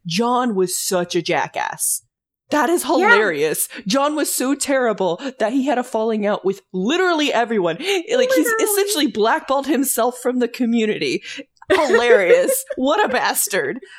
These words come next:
Speaker 2: He's such a piece of shit moron. <laughs> And he's like, "Oh, I managed to hunt perfectly fine on my own, so my kids can do that." It's like,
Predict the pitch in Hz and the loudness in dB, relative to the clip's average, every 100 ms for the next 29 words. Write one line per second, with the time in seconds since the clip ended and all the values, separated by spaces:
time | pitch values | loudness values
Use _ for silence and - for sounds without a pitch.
0 | - - 605 587 587 523 539 523 - 494 | -12 -4 -2 -2 -6 -8 -8 -6 0 0
1 | 480 480 453 453 - 427 - - 339 359 | 0 -4 -2 -4 -4 -6 -6 -4 -2 -2
2 | 269 262 302 392 403 415 330 247 214 - | -4 -4 0 2 4 4 4 2 2 0
3 | - 240 - - - - - - 254 254 | -2 -2 -4 0 -2 0 -2 0 2 2
4 | 233 254 233 240 285 254 311 339 247 220 | 2 4 4 6 6 8 8 6 4 4
5 | 208 247 233 214 240 208 - - 240 302 | 2 0 -2 0 2 0 -2 2 2 2
6 | - 294 - 294 285 220 240 269 196 233 | -2 -2 2 4 4 4 4 4 0 0
7 | 247 262 285 - 381 403 - 262 202 190 | 2 2 2 0 -2 -2 -2 -2 -2 -2
8 | 190 165 180 269 294 466 466 330 | -2 2 2 0 -2 0 0 0